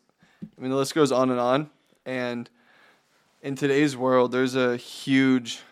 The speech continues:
identity crisis with so many people. And the world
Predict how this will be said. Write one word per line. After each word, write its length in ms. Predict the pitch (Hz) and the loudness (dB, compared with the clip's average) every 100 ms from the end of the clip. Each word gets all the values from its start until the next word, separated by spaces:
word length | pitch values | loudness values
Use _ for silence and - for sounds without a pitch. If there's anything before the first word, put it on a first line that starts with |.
| _ _ | _ _
identity 540 | 127 131 120 120 123 135 | -6 -6 -6 -8 -6 -2
crisis 640 | 151 139 143 165 165 - _ _ _ _ _ _ _ _ _ | 2 2 2 -4 -6 -10 _ _ _ _ _ _ _ _ _
with 240 | 120 117 | -12 -12
so 260 | - - 123 | -10 -2 -2
many 200 | 123 123 | -2 -6
people. 500 | 123 123 135 143 143 _ _ _ | -6 -8 -2 -4 -4 _ _ _
And 460 | 127 120 117 113 113 - | -12 -8 -8 -10 -14 -8
the 100 | 123 | -8
world 600 | 120 123 127 127 127 | -2 0 2 2 0